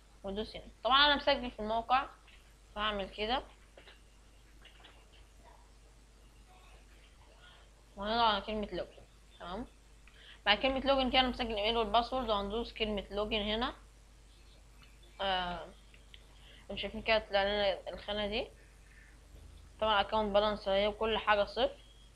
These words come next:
آه، نعمل ميكا ديبوزيت، طبعًا ريفرال لينك اهو.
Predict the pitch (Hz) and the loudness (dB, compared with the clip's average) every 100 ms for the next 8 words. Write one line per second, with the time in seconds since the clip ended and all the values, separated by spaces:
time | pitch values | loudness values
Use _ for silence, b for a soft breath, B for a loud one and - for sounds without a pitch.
0 | - - - - - 196 202 196 196 190 | -20 -20 -20 -20 -4 -2 2 4 4 4
1 | 202 247 247 247 226 226 226 226 277 - | 2 2 2 2 0 2 2 0 -4 -10
2 | - - - - 190 - 214 208 196 214 | -20 -20 -20 -18 -10 2 4 6 2 2
3 | 196 190 214 214 185 202 | 2 2 -2 -2 0 0